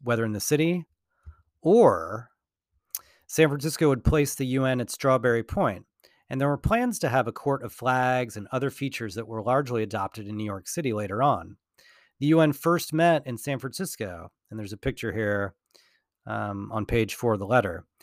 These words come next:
So it was assumed it would be the first headquarters in general.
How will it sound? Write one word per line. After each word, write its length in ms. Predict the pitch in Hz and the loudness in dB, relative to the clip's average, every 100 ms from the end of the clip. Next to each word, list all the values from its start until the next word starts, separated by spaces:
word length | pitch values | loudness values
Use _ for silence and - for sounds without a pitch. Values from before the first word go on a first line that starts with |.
| _ _ - | _ _ -8
So 200 | - 139 | 0 2
it 40 | |
was 140 | 131 120 | 2 -2
assumed 420 | - 214 240 165 | -2 0 2 2
it 40 | |
would 120 | 131 | -2
be 140 | 101 117 | -2 -2
the 100 | 107 | -2
first 320 | - 156 - | 2 2 2
headquarters 680 | 196 165 110 90 87 90 139 | -2 -2 -6 -4 -8 -10 -6
in 140 | 120 | -4
general. 500 | 104 147 127 - - | 2 2 0 -8 -18